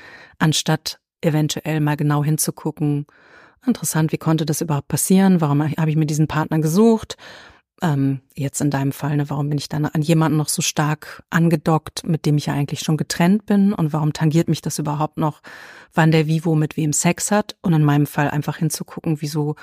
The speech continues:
wie kommt das eigentlich, dass ich mit jemandem zusammen bin, mit einem monogamen Beziehungskonzept unterwegs bin und feststelle, dass wir da ganz unterschiedlich ticken. So, der einfach die Nacht mit einer anderen Frau verbringt, ohne das abzusprechen.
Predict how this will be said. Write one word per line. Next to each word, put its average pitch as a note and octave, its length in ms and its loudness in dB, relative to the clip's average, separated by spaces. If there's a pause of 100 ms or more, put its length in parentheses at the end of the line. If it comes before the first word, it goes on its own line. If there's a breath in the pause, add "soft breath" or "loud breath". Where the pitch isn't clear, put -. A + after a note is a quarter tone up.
(440 loud breath)
wie D#3 120 0
kommt D#3 240 2
das E3 100 -2
eigentlich, D3+ 260 0
dass - 140 -8
ich - 80 -8
mit D#3 160 -2
jemandem D3 300 -2
zusammen D#3 420 2
bin, D#3+ 320 2 (580 soft breath)
mit C#3 120 0
einem D#3 100 4
monogamen D3 500 4
Beziehungskonzept - 800 -2
unterwegs D3+ 480 -2
bin D3+ 380 0
und D#3+ 180 0
feststelle, D3 580 0
dass - 340 -4
wir D#3+ 80 2
da D3+ 100 4
ganz D3 180 2
unterschiedlich - 560 -2
ticken. D#3 380 0 (340)
So, C#3 220 -4 (160)
der C3+ 80 -4
einfach C#3+ 220 -4
die D#3+ 100 -4
Nacht D#3 220 -2
mit - 80 0
einer D3+ 140 0
anderen D3 180 4
Frau E3+ 200 2
verbringt, D#3 460 2
ohne D#3+ 180 4
das D3+ 140 0
abzusprechen. - 800 -4